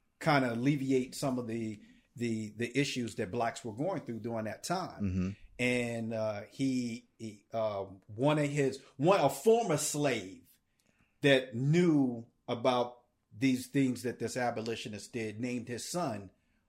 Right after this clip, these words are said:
Speaker 1: um, after him
Speaker 2: Mm-hmm.
Speaker 1: because he did great things. He, this guy, his, his daughters even went on to be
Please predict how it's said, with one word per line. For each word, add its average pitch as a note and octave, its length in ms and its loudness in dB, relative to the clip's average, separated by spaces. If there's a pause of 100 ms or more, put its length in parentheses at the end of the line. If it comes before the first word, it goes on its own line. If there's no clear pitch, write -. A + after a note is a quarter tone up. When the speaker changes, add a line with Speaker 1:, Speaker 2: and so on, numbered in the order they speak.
Speaker 1:
um, G2 500 -8 (600)
after A#2 300 0
him F#2+ 180 -8 (180)
Speaker 2:
Mm-hmm. G2 360 -2
Speaker 1:
because A2+ 240 -4
he C3+ 100 -2
did B2+ 240 0
great A#2+ 240 -4
things. A#2 300 -2
He, D3+ 160 0
this C3+ 240 0
guy, C3 320 8
his, C3+ 420 0 (300)
his D#3 260 6 (180)
daughters F3+ 460 12
even C#3+ 320 2
went D3+ 160 2
on C#3+ 220 2
to C#3 80 2
be C3+ 540 2